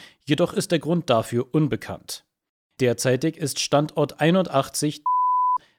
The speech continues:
zwischen der Wolfsfraktion, der Schafsfraktion und den Neutralen gespalten.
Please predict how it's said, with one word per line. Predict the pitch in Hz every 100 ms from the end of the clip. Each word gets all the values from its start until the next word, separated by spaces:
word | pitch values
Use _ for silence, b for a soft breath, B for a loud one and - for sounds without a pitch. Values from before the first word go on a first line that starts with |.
| B
zwischen | - 190 226 165
der | 123 107
Wolfsfraktion, | 139 180 - - 113 - - 113 139 196 B B B -
der | 127 113
Schafsfraktion | - 185 220 - 123 - - 127 117 185 226 _
und | 190 220 -
den | 135 135
Neutralen | 147 151 - 170 120 98
gespalten. | 95 - - 90 - -